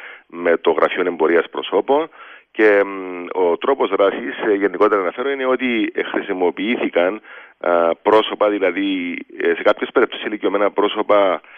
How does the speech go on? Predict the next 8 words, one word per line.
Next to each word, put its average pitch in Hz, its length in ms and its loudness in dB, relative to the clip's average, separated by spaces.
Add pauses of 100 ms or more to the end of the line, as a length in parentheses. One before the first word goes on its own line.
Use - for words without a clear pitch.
(240)
α, 82 240 -2
ότι 98 320 2
ήθελαν 101 440 2
τις 85 140 -10
υπηρεσίες, 87 600 -2
για 92 120 -2
παράδειγμα, 87 600 -2
α, 80 100 -4